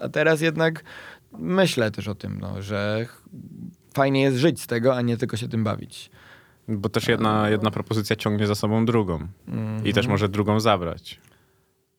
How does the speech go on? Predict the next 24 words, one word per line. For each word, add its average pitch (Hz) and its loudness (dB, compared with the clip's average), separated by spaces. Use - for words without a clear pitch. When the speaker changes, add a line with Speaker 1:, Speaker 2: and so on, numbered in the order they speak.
Speaker 1:
To 131 -4
znaczy? 123 0
Jeszcze 147 2
Speaker 2:
No 113 6
Speaker 1:
raz, 120 6
Speaker 2:
wiesz, 113 8
że 113 4
Speaker 1:
no, 107 6
Speaker 2:
jedna 110 6
Speaker 1:
no. 110 6
Speaker 2:
może 113 4
wykluczyć 117 0
drugą. 101 0
No, 87 0
reklamujesz 101 2
Zateckie, 104 0
to 107 2
raczej 104 2
ciężko, 104 -2
żeby 104 -2
się 113 0
Tyskie 110 -2
teraz 82 -4
zgłosiło. 80 -6